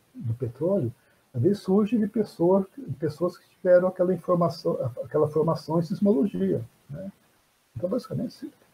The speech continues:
ou seja, o, a geofísica, ela tem um grupo muito bom de sismologia, bem estruturado, né? Fazendo parte desse, dessa rede internacional. E eu acho que vai ter uma palestra à tarde,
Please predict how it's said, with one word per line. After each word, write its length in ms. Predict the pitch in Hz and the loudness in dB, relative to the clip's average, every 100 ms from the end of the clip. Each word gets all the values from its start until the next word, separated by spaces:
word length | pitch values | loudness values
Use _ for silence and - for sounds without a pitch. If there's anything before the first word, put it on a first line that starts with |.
| _ _ - | _ _ -16
ou 80 | 120 | -8
seja, 260 | 120 113 127 131 143 _ _ _ - | -6 -6 -8 -12 -16 _ _ _ -6
o, 320 | 131 120 120 113 _ - 208 | -2 2 0 -2 _ -8 -4
a 100 | 139 | 0
geofísica, 560 | 117 123 - 190 170 170 | 4 4 4 4 6 6
ela 140 | 139 | 6
tem 180 | - 160 | 4 4
um 80 | 127 | 4
grupo 260 | 120 - | 4 2
muito 260 | 117 165 160 | 2 2 2
bom 300 | 117 135 165 | 4 6 4
de 100 | 117 | 2
sismologia, 720 | 123 123 120 117 110 139 147 | -2 0 2 0 0 4 4
bem 180 | 113 143 | 4 2
estruturado, 840 | 143 139 - 120 120 135 139 120 123 123 | 0 -4 -4 0 4 6 6 4 -2 0
né? 200 | 139 147 - _ _ _ _ | -2 -2 -8 _ _ _ _
Fazendo 320 | 127 110 139 | -2 2 2
parte 500 | 143 135 135 131 - | 4 8 8 8 2
desse, 400 | 120 120 117 - 123 117 110 120 - | 0 0 0 -4 0 2 2 -4 -6
dessa 260 | 131 123 123 | -2 2 4
rede 280 | 131 135 131 | 6 4 4
internacional. 800 | 131 127 120 147 117 120 170 170 _ _ _ _ _ _ _ _ - | 0 -2 0 0 4 4 4 2 _ _ _ _ _ _ _ _ -10
E 160 | 123 123 _ | -8 -8 _
eu 100 | 139 | 2
acho 120 | 165 - | 2 4
que 60 | |
vai 80 | 151 | 2
ter 80 | 170 | 4
uma 120 | 175 | 4
palestra 460 | 147 127 139 - 120 | 6 6 4 4 -2
à 40 | |
tarde, 460 | - 127 170 170 | 2 6 6 4